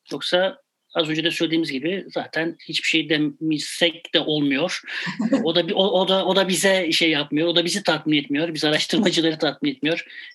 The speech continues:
Speaker 1: Bir şekilde bir şey söylemek istiyoruz onunla ilgili olarak. Bir sorunsal oluşturuyor yani. Ne diyelim bu konuda?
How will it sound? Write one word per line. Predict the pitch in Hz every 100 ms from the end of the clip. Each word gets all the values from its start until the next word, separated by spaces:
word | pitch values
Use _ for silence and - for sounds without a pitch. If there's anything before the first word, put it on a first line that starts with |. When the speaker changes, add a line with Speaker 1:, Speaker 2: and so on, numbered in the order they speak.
| -
Speaker 1:
Bir |
şekilde | 170 160 170 160 160
bir |
şey | 156 160
söylemek | - 160 160 165 -
istiyoruz | - 143 139
onunla | 143 147
ilgili | 143 139
olarak. | 135 156 208 - - - - _ -
Bir |
sorunsal | - 170 175 208
oluşturuyor | 175 135 - 135 127
yani. | 131 120 120 -
Ne | 180
diyelim | 175 135
bu | -
konuda? | 135 160 196